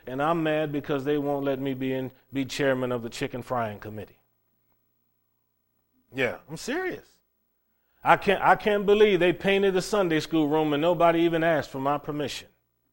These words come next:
Well, there's another verse right up under that. "We're not gonna ask you for your permission." See?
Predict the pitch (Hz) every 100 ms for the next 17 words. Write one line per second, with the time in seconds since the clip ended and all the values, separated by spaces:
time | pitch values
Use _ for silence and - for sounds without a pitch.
0 | _ _ _ _ _ _ _ 147 156 151
1 | 143 151 180 143 143 143 143 143 147 143
2 | 185 185 127 120 147 151 165 175 180 240
3 | - 143 127 123 117 110 113 110 98 -
4 | _ _ _ - 123